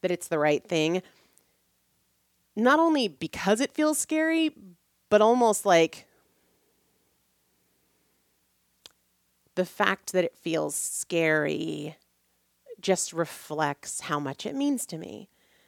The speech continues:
And I, I tell the story, for those of you that get the Audible version, I don't know if it'll be live t-, on the twenty-sixth. Sometimes it lags behind a week or two, but I did read the Audible version. It is coming soon if it's not available right now. Um,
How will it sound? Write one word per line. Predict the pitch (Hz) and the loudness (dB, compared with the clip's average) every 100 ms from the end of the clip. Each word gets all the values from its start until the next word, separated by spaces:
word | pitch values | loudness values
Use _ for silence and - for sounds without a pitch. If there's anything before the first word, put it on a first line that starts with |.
| _ _ _ _ _ _ _ | _ _ _ _ _ _ _
And | 190 175 | -4 -2
I, | 165 165 - - | -2 -4 -10 -10
I | 160 | -8
tell | - 175 175 | -6 -4 -2
the | 170 | -2
story, | - 170 170 165 | 0 2 2 0
for | 175 | 2
those | 196 208 | 2 2
of | 196 | 0
you | |
that | 175 | -2
get | 165 - | -2 -2
the | - | 4
Audible | 156 160 151 | 4 4 0
version, | 151 156 143 | -2 -2 -2
I | 151 160 | -2 -2
don't | 160 | -2
know | 151 | -4
if | 143 - | -4 -6
it'll | 143 | -6
be | 147 139 - | -6 -6 -8
live | 139 139 139 - | -6 -4 -4 -8
t-, | - - | -14 -8
on | - 143 | -6 -6
the | |
twenty-sixth. | - 147 139 - 139 - | -6 -8 -8 -8 -8 -8
Sometimes | 143 - 143 | -12 -8 -8
it | - | -8
lags | 143 135 - | -8 -10 -10
behind | 156 147 135 | -12 -10 -10
a | 151 | -10
week | 151 | -10
or | 139 | -12
two, | - 147 | -10 -8
but | 135 | -6
I | |
did | 143 160 160 | -6 -6 -6
read | 151 143 | -8 -8
the | 147 | -4
Audible | 123 147 156 151 | -4 -6 -8 -10
version. | 143 151 151 | -10 -8 -8
It | 147 | -6
is | 160 - | -8 -8
coming | - 147 151 | -8 -8 -8
soon | - 151 | -8 -8
if | 151 | -8
it's | - | -8
not | 143 | -6
available | 143 147 147 | -6 -6 -6
right | 131 127 | -8 -4
now. | 175 160 - - _ - | -2 -2 -4 -20 _ -6
Um, | 180 156 143 - | -4 -4 -6 -14